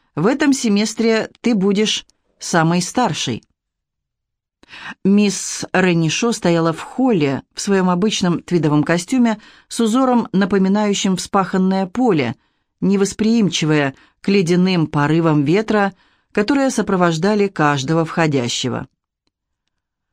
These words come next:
Снаружи вся парковка была забита машинами. Шоферы вытаскивали из багажников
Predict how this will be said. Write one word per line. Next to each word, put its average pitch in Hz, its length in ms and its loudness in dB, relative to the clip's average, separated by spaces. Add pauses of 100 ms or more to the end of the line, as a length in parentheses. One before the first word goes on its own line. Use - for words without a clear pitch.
Снаружи 262 560 2
вся 247 240 0
парковка 240 760 0 (320)
была 196 640 2
забита 190 500 0
машинами. 147 720 0 (320)
Шоферы 190 760 0 (260)
вытаскивали 185 840 0
из 160 260 -2
багажников 185 800 0